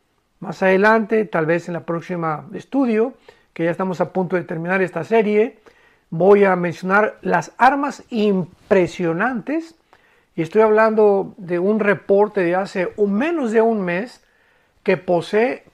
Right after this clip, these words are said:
Putin o Rusia, capaces de atravesar todos los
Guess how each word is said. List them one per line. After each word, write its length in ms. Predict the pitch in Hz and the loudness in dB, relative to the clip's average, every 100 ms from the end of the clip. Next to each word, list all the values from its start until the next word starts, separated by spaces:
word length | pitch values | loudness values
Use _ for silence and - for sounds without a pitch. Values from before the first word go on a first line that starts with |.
| - | -2
Putin 440 | 240 226 220 226 - | 0 2 0 -2 0
o 160 | 160 | 0
Rusia, 640 | 156 254 240 220 196 202 240 _ _ _ _ - | 2 0 -2 -2 -2 -2 -10 _ _ _ _ -6
capaces 960 | - 190 - 269 311 - 302 302 - - 302 | -2 -2 0 0 0 0 0 -2 -4 -14 -8
de 240 | 196 196 | -2 0
atravesar 880 | 180 185 180 180 165 240 247 254 - _ | 0 -2 -2 -2 0 4 4 2 -12 _
todos 520 | 302 320 320 330 320 | 0 0 0 0 0
los 440 | 269 214 180 - | 4 4 4 -4